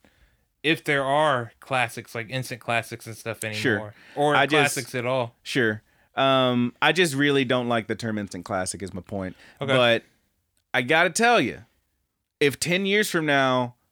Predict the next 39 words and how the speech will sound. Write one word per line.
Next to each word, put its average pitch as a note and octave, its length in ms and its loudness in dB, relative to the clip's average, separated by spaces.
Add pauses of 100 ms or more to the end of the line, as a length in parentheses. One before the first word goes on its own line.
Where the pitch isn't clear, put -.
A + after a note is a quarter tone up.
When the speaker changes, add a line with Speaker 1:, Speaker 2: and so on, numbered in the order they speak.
(280)
Speaker 2:
I C#3+ 60 2
look D#3+ 280 2
back D#3 300 2
and C3+ 100 2
rewatch D3 380 2
Sarazanma C#3 840 2
and C3 160 0
I C3+ 120 2
don't B2 420 -2
still C3+ 280 0
think C3+ 280 -4
it's B2+ 140 -6
amazing, C3 580 -2 (460)
Roger, F3+ 340 0
look E3+ 160 0
at - 80 -4
my E3 140 -2
shoes. A2 460 -4 (260)
I D3 100 6
will F3 240 4
eat F#3 240 -4
these D#3+ 200 0
shoes - 600 -4 (600)
if B2+ 220 -2
I C#3+ 100 6
don't C#3+ 280 2
look C#3 200 2
back B2+ 240 4
on B2 80 2
it A#2+ 40 0
in A2+ 140 0
ten A#2+ 220 0
Speaker 1:
Okay. A#2+ 120 2
Speaker 2:
years A2+ 200 0
and A#2 160 -2
think A#2+ 200 0
it's A2+ 140 -2
not A2 160 0
amazing. G2 520 -6